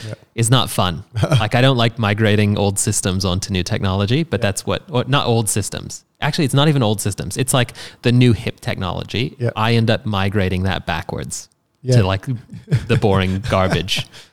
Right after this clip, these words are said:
Speaker 1: It should be the other way, shouldn't it? Use what you know works. And then if that's not giving you what you need, then think about maybe changing it.
Speaker 2: Yeah.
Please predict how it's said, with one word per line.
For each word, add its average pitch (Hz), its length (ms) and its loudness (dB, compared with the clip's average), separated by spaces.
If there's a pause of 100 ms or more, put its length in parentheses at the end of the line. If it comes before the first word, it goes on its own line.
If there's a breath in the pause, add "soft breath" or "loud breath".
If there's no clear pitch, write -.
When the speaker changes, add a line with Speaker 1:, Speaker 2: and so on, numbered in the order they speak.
(1900 soft breath)
Speaker 1:
It 139 80 -8
should 233 160 -4
be 147 100 4
the 120 120 6
other 175 180 6
way, 110 160 6
shouldn't 143 320 4
it? - 160 -4
Use 160 280 6
what 143 180 4
you 127 100 6
know 123 220 8
works. 113 600 6 (1120)
And 131 120 4
then 135 100 8
if 123 100 2
that's 147 240 4
not 143 180 2
giving 131 280 4
you 117 260 4 (160)
what 120 120 -2
you 110 120 2
need, 110 320 2
then 139 220 4
think 117 240 0
about 107 300 0
maybe 104 420 0 (760)
changing 101 380 -4
it. 95 80 -8 (180)
Speaker 2:
Yeah. 110 220 -6